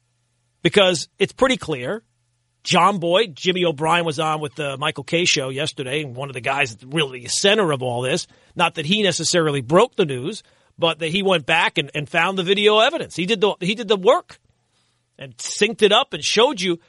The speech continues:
just how clear of an advantage this was. But Major League Baseball knew all about this. Teams complained to Major League Baseball about this all the time, and they didn't do really anything. If they did, whatever they did,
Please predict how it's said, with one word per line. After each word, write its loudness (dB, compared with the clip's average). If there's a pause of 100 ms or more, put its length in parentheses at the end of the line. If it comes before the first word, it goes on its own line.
(120)
just 2
how 0
clear 2
of 2
an -2
advantage -2
this -2
was. -2 (1900)
But 2
Major 2
League -2
Baseball 0 (220)
knew 0
all 6
about 0
this. -6 (200)
Teams -4
complained -2
to -4
Major 2
League 0
Baseball 0
about 0
this -6
all 2
the -6
time, -4 (440)
and -2
they 4
didn't -4
do 0
really 2
anything. -4
If -6
they 2
did, 0
whatever 4
they 2
did, 2